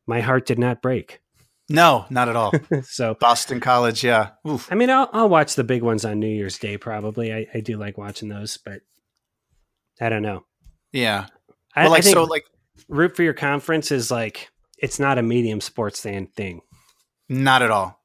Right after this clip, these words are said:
Speaker 2: And, like, so, f-, like, Michigan's playing Florida. I think it's tomorrow.
Speaker 1: Mm-hmm.
Speaker 2: You know, y-, you're not rooting for Michigan to win to make Ohio State look better.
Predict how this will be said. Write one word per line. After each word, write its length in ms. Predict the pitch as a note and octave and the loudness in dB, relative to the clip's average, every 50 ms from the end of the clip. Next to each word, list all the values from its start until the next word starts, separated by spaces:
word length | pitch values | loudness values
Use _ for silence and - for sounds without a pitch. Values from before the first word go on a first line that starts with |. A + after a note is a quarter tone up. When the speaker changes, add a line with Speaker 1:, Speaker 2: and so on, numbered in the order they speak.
| _ - | _ -4
Speaker 2:
And, 120 | B2+ B2+ | 0 2
like, 180 | C3 C3 B2 - | 2 2 2 2
so, 160 | - - C#3+ | 0 0 0
f-, 180 | B2+ - - - | 0 -2 -2 -2
like, 200 | D#3 C3 A#2+ - | -2 0 0 0
Michigan's 400 | C#3+ C#3 - - C#3 B2+ A#2+ - | 0 0 0 0 -2 -2 -4 -2
playing 260 | - C#3 B2 A2+ G#2+ | -2 -2 -2 -2 -4
Florida. 540 | G#2 - - C3+ C3+ C3 A2 G2+ G2 F#2 - _ _ _ _ _ _ _ _ _ _ _ _ _ _ | -4 -2 2 2 4 4 4 2 0 -4 -8 _ _ _ _ _ _ _ _ _ _ _ _ _ _
I 80 | - G#2 | -14 -12
think 160 | A#2 B2+ A#2 | -8 -8 -6
it's 160 | G#2+ - - | -4 -4 -4
tomorrow. 560 | - - A2 G#2+ A2 A2 G2 F2+ F2 E2+ - _ _ _ _ _ _ _ _ _ _ _ - | -4 -2 0 2 2 2 0 -2 -4 -10 -14 _ _ _ _ _ _ _ _ _ _ _ -10
Speaker 1:
Mm-hmm. 260 | A#2 A2+ G#2+ G#2+ F#2 | -8 -8 -8 -6 -6
Speaker 2:
You 60 | - | -6
know, 160 | A#2 A2 A#2+ - _ _ _ _ _ _ - | -8 -8 -10 -14 _ _ _ _ _ _ -12
y-, 120 | C3+ B2 - | -12 -10 -6
you're 140 | - C3 C3+ | -4 -2 0
not 200 | D3 D#3 D3+ C#3 | 0 0 0 0
rooting 300 | C3 C#3+ D3 C3+ C3 B2 | 0 0 0 0 0 -2
for 100 | - C3 | -2 -2
Michigan 380 | A#2 A#2+ C3 - - - B2 A2+ | -2 -2 0 -2 -2 -2 -2 -2
to 80 | A2 | -2
win 220 | G#2+ A#2 B2+ A#2+ A2+ | -2 -2 -2 -2 -2
to 40 | G#2+ | -2
make 200 | G#2+ G#2 G2+ - | -4 -4 -4 -4
Ohio 240 | G2+ G2+ A#2 A2 G2+ | -4 -2 -2 -2 -2
State 260 | - - - A#2 E2+ | -2 -4 -4 -6 -6
look 180 | G2+ G2 - - | -8 -10 -6 -4
better. 380 | A2+ A#2+ A#2+ F#2+ F#2 F#2+ G2+ | -2 -2 -2 -4 -6 -10 -12